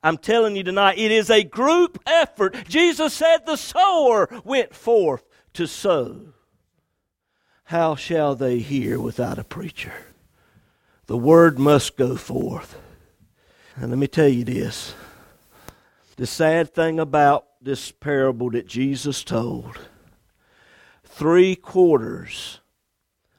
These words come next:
of the seed that is sown is wasted. Only a quarter of it lands on good ground, and even then, only a tiny portion, a third of that only brings forth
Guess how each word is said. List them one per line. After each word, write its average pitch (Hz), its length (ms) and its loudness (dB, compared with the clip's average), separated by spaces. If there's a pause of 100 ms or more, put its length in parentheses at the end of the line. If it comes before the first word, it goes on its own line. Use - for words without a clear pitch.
(100)
of 123 220 -6
the 127 100 0
seed 170 640 -2
that 139 260 2
is 113 160 -4
sown 117 680 -8 (880)
is 107 280 -16
wasted. 113 640 -10 (1200)
Only 220 560 4
a 208 80 0
quarter 180 680 -6
of 135 420 -4
it - 260 -16 (540)
lands 151 560 -2
on 131 280 -4
good 131 320 -6
ground, 165 420 2
and 170 220 0
even 294 560 2
then, 208 720 0 (260)
only 214 380 0
a 196 100 0
tiny 269 600 -2
portion, 262 560 -2
a 277 220 -2
third 330 640 2
of 196 180 -2
that 254 360 2
only 208 340 -2
brings 185 480 -6
forth 160 640 -6